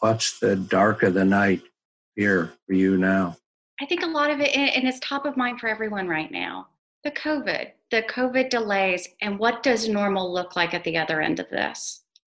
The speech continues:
Speaker 2: We're trying to be flexible and we're trying to ride with it and just see the opportunity through it. But there have been a lot of changes in how we, how we approach science, how we approach each other, how we're interacting with our team. Like,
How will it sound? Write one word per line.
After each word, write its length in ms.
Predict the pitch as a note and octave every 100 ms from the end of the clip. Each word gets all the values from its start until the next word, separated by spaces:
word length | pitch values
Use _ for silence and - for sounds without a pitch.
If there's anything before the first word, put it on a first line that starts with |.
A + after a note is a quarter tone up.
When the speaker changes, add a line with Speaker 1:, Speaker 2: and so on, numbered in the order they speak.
| -
Speaker 2:
We're 220 | G3 A3
trying 340 | A3 - G#3+ G#3
to 60 |
be 140 | G3 F3+
flexible 580 | - E3+ E3+ - E3+ F3
and 100 | F3
we're 60 |
trying 320 | F3 - F3 E3+
to 60 | E3+
ride 360 | F3 E3+ E3+
with 220 | F3+ F#3+ G3+
it 220 | G3+ - - - - -
and 120 | F#3
just 460 | F3 F3+ - - - _ -
see 220 | - C4
the 180 | A#3+ A#3
opportunity 720 | G#3 G#3 A3+ A3 A3 F#3+ F3+ E3
through 340 | - E3+ E3
it. 160 | A3+ - - _ _ _ -
But 100 | G#3
there 140 | G3+
have 300 | G3+ C#4+ D#4
been 120 | B3+
a 100 | G#3
lot 220 | E3 E3
of 80 | F3
changes 560 | - F3 D#3+ E3+ F3 -
in 100 | F3
how 380 | E3+ F3+ F3+ F3+
we, 400 | F3 E3+ E3 E3 - - _ -
how 160 | F#3+
we 140 | F#3 F3
approach 560 | F3 - F3 D#3+ -
science, 580 | - F#3+ G3+ C4 D4 C#4 -
how 160 | G#3 F#3+
we 300 | F#3 F3 E3
approach 460 | F#3 - G#3+ G3 -
each 160 | F#3 -
other, 280 | E3+ A3+ B3
how 160 | A#3
we're 120 | F#3 E3+
interacting 680 | F3 D#3+ C#3+ - - F3
with 180 | - -
our 180 | - -
team. 540 | - - A3 A#3 C4 C4
Like, 220 | F3+